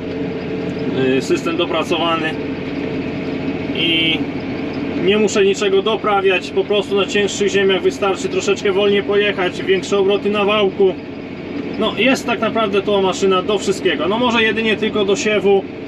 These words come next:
y, po kukurydzy, na ziarno. Jak tych resztek jest dużo, to jednak troszeczkę aktywna wyciąga. Y, tu by się sprawdził zestaw talerzowy, ale oprócz tego jest dobrze.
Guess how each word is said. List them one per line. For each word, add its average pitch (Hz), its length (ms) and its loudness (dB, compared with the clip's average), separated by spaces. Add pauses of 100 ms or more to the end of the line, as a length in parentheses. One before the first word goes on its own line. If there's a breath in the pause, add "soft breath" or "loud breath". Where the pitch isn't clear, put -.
(200)
y, 170 100 0
po 202 200 0
kukurydzy, 202 600 2
na 190 140 2
ziarno. 196 480 2
Jak 180 80 0
tych 196 180 -4
resztek 202 340 2
jest 190 140 4
dużo, 196 240 0
to 196 140 0
jednak 190 240 2
troszeczkę 190 480 0
aktywna 190 420 2
wyciąga. 220 580 0 (960)
Y, 165 120 0
tu 208 180 4
by 196 100 6
się 202 200 2
sprawdził 196 400 2
zestaw - 360 0
talerzowy, 240 680 2 (260)
ale 262 180 2
oprócz 240 340 -2
tego 185 380 2 (2000)
jest 185 200 2
dobrze. - 340 -2